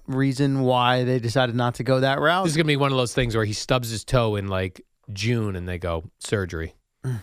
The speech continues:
Speaker 2: And we were all gonna be like, "Why didn't you have surgery in the off season?"
Speaker 1: Well, he was, he, he at least played it off lightly yesterday and saying, like, "I keep getting hurt in right field, so I'm just gonna play center field, and that should take care of things."
Speaker 2: Oh, is
Speaker 1: Yeah.
Speaker 2: that right?
Speaker 1: Yeah.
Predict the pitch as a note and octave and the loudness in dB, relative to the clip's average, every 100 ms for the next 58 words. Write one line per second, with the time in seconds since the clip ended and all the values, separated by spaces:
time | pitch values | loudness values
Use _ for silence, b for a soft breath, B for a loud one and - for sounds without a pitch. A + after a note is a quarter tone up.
0 | - G#2+ G2+ G2+ F#2+ F#2 F#2 E2+ D#2 E2 | -4 -2 0 0 -2 -4 -6 -6 -10 -8
1 | E2 G2+ C3 C3+ C#3+ C#3+ - D3 D3 D3+ | -6 -4 -4 -4 -4 -6 -6 -8 -6 -6
2 | D3+ D3 D3 C#3 - A#2 G#2+ B2+ C#3+ E3+ | -6 -6 -6 -6 -6 -8 -4 -2 2 2
3 | D#3 - D#3 B2+ C3 C3 D3 B2+ C#3 B2+ | 0 0 -2 -2 -8 -8 -6 -2 -2 -2
4 | B2+ A2+ - - - C3+ A2 A2+ G#2 - | -2 -4 -8 -8 -2 -2 0 0 0 -2
5 | G#2+ A2+ A2 G#2+ G2+ - A2+ G#2+ G#2+ G#2+ | -4 -4 -4 -4 -4 -6 -4 -2 -2 -4
6 | A#2 A2 G#2+ G#2+ A2 F#3+ A#3 F#3 D#3 G3+ | -4 -4 -4 -6 -6 -2 -2 2 2 2
7 | D#3 E3+ E3+ - F#3+ B2 A2+ C3 A2+ C#3 | 2 0 0 0 0 0 0 0 0 -2
8 | - D#3+ - D#3 C#3 D#3+ A#2+ B2 G#2+ G2+ | -2 -2 2 0 2 0 0 -2 -2 0
9 | A2 A#2 A2 C3 A#2 B2+ G2+ - - - | -2 -4 -4 -4 0 -2 -2 -8 -16 -10
10 | A#2 A2+ G#2+ A#2 A2+ F#2+ F#2 C3 G#2+ | -4 -2 -2 -2 -4 -6 -2 -2 -2